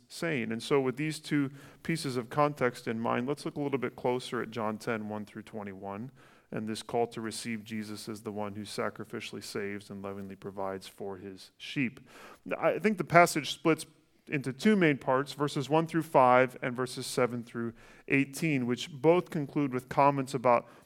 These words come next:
how the people responded to Jesus' words. In both sections, Jesus is using sheep farming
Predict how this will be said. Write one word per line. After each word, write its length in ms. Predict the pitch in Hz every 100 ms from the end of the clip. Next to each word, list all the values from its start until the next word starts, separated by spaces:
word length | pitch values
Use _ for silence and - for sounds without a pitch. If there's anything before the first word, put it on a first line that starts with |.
| _
how 180 | - 143
the 100 | 135
people 280 | - 143 123
responded 760 | 123 - 170 170 156 131 120
to 260 | - 131 127
Jesus' 640 | 113 127 123 120 131 113
words. 680 | 117 147 127 104 101 - - _ _ - _ - _ _ _ _ _ _ -
In 140 | 156
both 240 | 127 190 196
sections, 540 | 165 147 - 151 120
Jesus 420 | 139 160 156 147
is 140 | 139 131
using 420 | 135 131 120 117
sheep 400 | - - 202 202
farming 580 | - 123 123 135 165